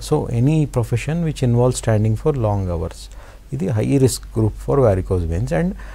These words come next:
over a period of several years, immediately కాదు, ఒక one month, one week నుంచి ఉంటే కాదు, over a period of se-, several years పర్సిస్టెంట్గా అలానే ఉంటే ఈ ప్రాబ్లం develop అవుతుంది. రెండోది ఐటీ వాళ్ళకు కూడా చూస్తున్నాము, ఇంతకుముందు నుంచి చూశాను, ఈ work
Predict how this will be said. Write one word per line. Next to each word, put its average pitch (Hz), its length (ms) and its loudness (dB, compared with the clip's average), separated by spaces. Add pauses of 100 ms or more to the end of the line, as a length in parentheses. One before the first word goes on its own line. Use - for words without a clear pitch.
(300)
over 160 220 8
a - 60 4
period 143 220 8
of 151 80 4 (120)
several 123 240 8
years, 107 220 2
immediately 135 560 6
కాదు, 101 180 4
ఒక 98 200 2
one 104 160 2
month, 101 320 -2 (480)
one 104 240 0
week 101 280 -2
నుంచి 101 300 0
ఉంటే 110 200 0
కాదు, 139 360 0
over 117 120 -4
a - 80 -2
period 120 160 2
of - 40 -8 (300)
se-, 110 260 -2
several 107 240 0
years 113 200 0 (480)
పర్సిస్టెంట్గా 113 720 0
అలానే 101 300 2
ఉంటే 95 200 0
ఈ 165 40 0
ప్రాబ్లం 107 420 4
develop 92 340 -2
అవుతుంది. 87 400 -6 (600)
రెండోది 131 340 2
ఐటీ 139 240 6
వాళ్ళకు 131 320 10
కూడా 139 180 6
చూస్తున్నాము, 107 680 -2
ఇంతకుముందు 131 420 2
నుంచి 143 320 2
చూశాను, 147 580 -2
ఈ 135 140 0
work 120 200 4